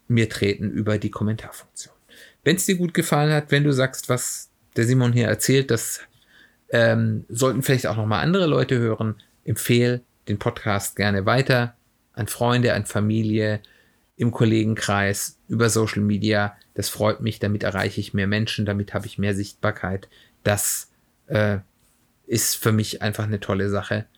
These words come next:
äh, weil ich mache den Podcast ja, weil ich gerne will, dass den viele Leute hören. Und, äh, diese Sichtbarkeit kannst du auch erhöhen, indem du mir eine Rezension dalässt,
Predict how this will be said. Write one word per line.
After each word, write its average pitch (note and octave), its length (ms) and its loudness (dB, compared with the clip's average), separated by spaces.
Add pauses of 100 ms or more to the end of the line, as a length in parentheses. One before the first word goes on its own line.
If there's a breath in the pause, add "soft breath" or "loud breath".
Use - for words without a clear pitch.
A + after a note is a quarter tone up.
(180)
äh, G#2 280 0
weil G2+ 460 -2
ich - 180 -10
mache G2+ 160 -6
den G2+ 140 -4
Podcast - 460 -4
ja, G2+ 140 0
weil G#2 140 -2
ich - 120 -6
gerne A2 280 2
will, G2+ 120 0
dass G2+ 140 -4
den A#2 160 0
viele D#3+ 260 2
Leute B2 300 2
hören. - 100 -20 (720 loud breath)
Und, C3 540 4
äh, A#2 140 2
diese A#2 200 2
Sichtbarkeit F3+ 680 2
kannst - 300 0
du D#3 60 2
auch B2 120 0
erhöhen, A#2 340 2
indem G#2+ 300 -2
du A2 100 -2
mir G#2 160 0
eine G2 200 -4
Rezension A#2 580 0
dalässt, E3 580 0